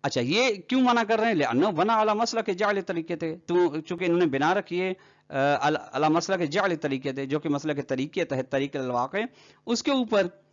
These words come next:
उन्होंने बिना रखी है। बस फमा अशक्क फिल हुज्जियत, बस जब हुज्जत अमारा के अंदर शक किया जा रहा है, तो गोया कि ये शक, युशक्कु फी कौन इल्मन, हुज्जत अमारा में शक, यानी खुद उसके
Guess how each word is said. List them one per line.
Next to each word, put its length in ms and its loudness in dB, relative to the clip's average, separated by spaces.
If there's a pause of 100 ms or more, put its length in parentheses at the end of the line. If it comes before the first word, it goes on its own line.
(120)
उन्होंने 240 4
बिना 220 2
रखी 240 -4
है। 60 -4
बस 200 -4
फमा 260 2
अशक्क 400 -6
फिल 160 -6
हुज्जियत, 580 -2 (260)
बस 100 -2
जब 180 0
हुज्जत 420 -4
अमारा 380 2
के 120 -4
अंदर 220 0
शक 220 -6
किया 180 -2
जा 160 0
रहा 260 2
है, 340 0 (300)
तो 100 -2
गोया 280 -8
कि 140 -6
ये 160 -4
शक, 200 -8 (120)
युशक्कु 500 -4
फी 140 -8
कौन 240 -2
इल्मन, 460 0 (760)
हुज्जत 480 -2
अमारा 440 4
में 120 0
शक, 600 -2
यानी 200 0
खुद 440 -4
उसके 320 -2